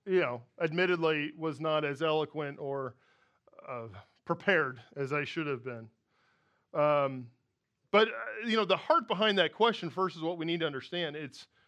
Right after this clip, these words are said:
who are Christians, and in extension, who is God to tell me what I can do and not do? You know, I, I get to decide what is right and wrong,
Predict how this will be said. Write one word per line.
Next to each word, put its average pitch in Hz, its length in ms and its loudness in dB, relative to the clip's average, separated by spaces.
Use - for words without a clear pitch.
who 277 460 0
are 175 160 4
Christians, 160 760 -8
and 160 140 -4
in 196 80 -6
extension, 208 400 -4
who 247 180 -4
is 165 120 -8
God 254 280 2
to - 80 -6
tell 190 340 -4
me 175 300 -4
what 143 220 -4
I 135 160 -2
can 131 180 -12
do 123 180 -10
and 117 80 -12
not 110 240 -20
do? 104 100 -20
You 127 100 -12
know, 117 80 -10
I, 196 420 4
I 165 140 6
get 214 180 -2
to 165 100 -4
decide 113 480 -10
what 135 180 -6
is 117 160 -10
right 120 220 -10
and 120 120 -20
wrong, 104 280 -20